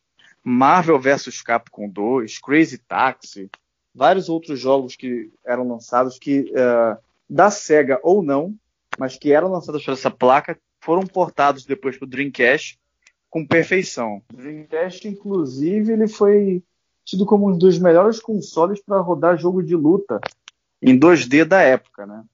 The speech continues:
E a Sega tava apostando alto no lançamento do Dreamcast. Só que aí na E três do lançamento do Dreamcast, na E três daquele ano,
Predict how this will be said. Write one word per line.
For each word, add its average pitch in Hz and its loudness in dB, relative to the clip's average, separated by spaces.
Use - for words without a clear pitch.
E 107 -4
a 120 0
Sega 131 0
tava 151 0
apostando 156 -2
alto 165 2
no 139 -6
lançamento 127 -2
do 131 2
Dreamcast. 139 0
Só 151 0
que 151 -8
aí 170 6
na 185 2
E 247 2
três 190 0
do 147 -4
lançamento 165 -4
do 170 -10
Dreamcast, 143 0
na 151 0
E 180 -2
três 196 0
daquele 160 0
ano, 135 0